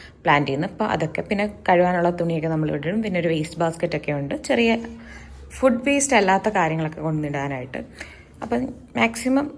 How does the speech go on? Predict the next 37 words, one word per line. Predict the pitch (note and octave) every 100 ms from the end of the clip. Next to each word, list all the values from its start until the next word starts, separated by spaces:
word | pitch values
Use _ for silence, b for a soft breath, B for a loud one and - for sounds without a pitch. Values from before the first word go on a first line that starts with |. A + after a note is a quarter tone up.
| -
എല്ലാം | A#3 A#3 A#3
ക്ലീനായിട്ടാണ് | A#3 B3+ B3+ G#3+
വെച്ചേക്കുന്നത്. | G3+ G3 F#3+ G#3
പിന്നെ | G#3 A#3 A#3+ B B B B B B B B
നമ്മുടെ | G#3+ G#3+ G#3+
വാഷ് | G3 G3+ G#3+
ഏരിയ, | F3+ F3 F3+
വാഷ് | F3+ F3 F3+
ബേസിൻ | F#3 F#3 F3+
ഏരിയ, | D#3 E3 A3+
അവിടെ | G3+ G#3
എല്ലാം | G#3 A3 C4 B3
കാണും. | A3 G#3 G3
നിരത്തി | F#3+ -
വെച്ചേക്കുന്നത് | F#3+ B3 A#3+ B3
വെച്ചാൽ | A#3+ B3+ B3
വേറെ | C4 C4+
സ്ഥലമില്ല | - C#4+ D#4 C4+ E3+ D3+
നമുക്ക്. | C3+ B2+ - - B B B B
അപ്പം | D4 C#4
ഇവിടെ | C4+
നിന്ന് | D4 D4+ B3+
നേരെ | B3+ C4+ B3
വരുന്നത് | A3 A3
നമ്മുടെ | G3+ F#3+
അടുക്കളയാണ്. | D#3+ E3+ - G3+ E3 D3+ F3
ഞാൻ | F#3+ F3+
അടുക്കളയും | G3 C4 C#4 A#3+
ഡീറ്റെയിൽ | G#3 G#3 F#3+ G3
ആയിട്ടൊന്നും | G3+ F#3+ F#3
കാണിക്കുന്നില്ല. | D3 C#3+ D3 D#3 C3 D#3 F#3 B B B B B - F3+
ഏഹ്, | F3+ F3
ഞാനിപ്പം | F3+ F#3 F#3+ F#3 -
കുക്കിംഗ് | G3+ F#3+ A3 G#3
എല്ലാം | G3+
കഴിഞ്ഞ് | G3 F#3 F#3+ F3+
പാത്രമെല്ലാം | E3+ F#3+ F3+